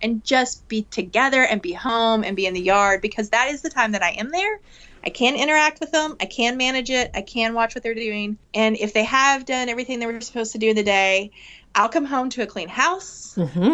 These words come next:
Speaker 1: Um, <laughs>
Speaker 2: Yes.
Speaker 1: there won't be any argument about,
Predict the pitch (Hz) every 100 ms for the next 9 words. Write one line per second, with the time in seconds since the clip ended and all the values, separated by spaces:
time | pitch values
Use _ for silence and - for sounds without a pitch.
0 | 254 240 220 202 185 175 - 277 262 294
1 | 415 403 466 175 156 208 240 262 269 254
2 | - 262 262 233 208 285 349 349 339 -
3 | 254 233 220 214 214 -